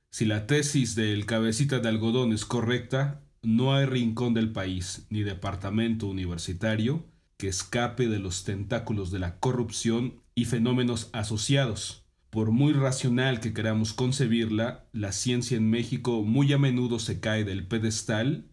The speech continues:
y termina en el lodo y en el barro. Es cierto que en esta ocasión fue un foro ridículo, del que nadie sabía nada y al que solo los involucrados les interesa salvarlo.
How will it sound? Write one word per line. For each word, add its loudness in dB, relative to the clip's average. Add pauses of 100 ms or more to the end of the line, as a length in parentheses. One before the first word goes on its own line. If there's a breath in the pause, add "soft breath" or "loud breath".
(140)
y -2
termina 0
en -2
el -4
lodo -2 (120)
y -2
en 0
el -2
barro. -8 (560)
Es 2
cierto 4
que 2
en 4
esta 2
ocasión 2
fue 2
un 2
foro 0
ridículo, 2
del -2
que -2
nadie 2
sabía -2
nada 2
y 2
al -4
que -4
solo 0
los 0
involucrados 2
les -2
interesa -2
salvarlo. -2